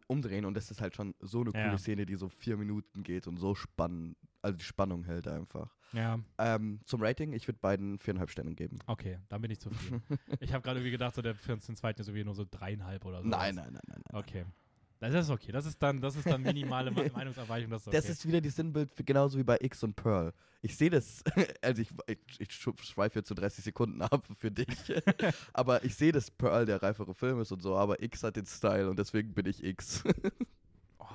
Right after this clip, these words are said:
Speaker 2: ist, ist, ist Pearl der reifere Film? Ich find, X ist auch schon sehr ausgereift.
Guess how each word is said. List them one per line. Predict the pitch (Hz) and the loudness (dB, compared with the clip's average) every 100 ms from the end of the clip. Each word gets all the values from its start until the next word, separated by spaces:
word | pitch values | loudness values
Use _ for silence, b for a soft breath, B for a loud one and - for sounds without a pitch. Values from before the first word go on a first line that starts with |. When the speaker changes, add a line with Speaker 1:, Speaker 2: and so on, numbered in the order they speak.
| - - | -16 -14
Speaker 2:
ist, | 131 123 - _ - | -10 -10 -10 _ -4
ist, | 131 - - _ _ _ _ _ _ _ _ _ _ | -4 -4 -18 _ _ _ _ _ _ _ _ _ _
ist | - - | -14 -6
Pearl | - 131 | -2 0
der | 151 113 | 2 2
reifere | 117 143 135 | 0 0 -4
Film? | - 127 | -2 -2
Ich | 120 | -2
find, | - 113 - | -6 -12 -12
X | - 120 | -10 -10
ist | - | -8
auch | 107 | -10
schon | - 110 | -6 -6
sehr | 101 123 90 | -6 -6 -6
ausgereift. | 95 - - - 90 - | -8 -10 -12 -14 -14 -16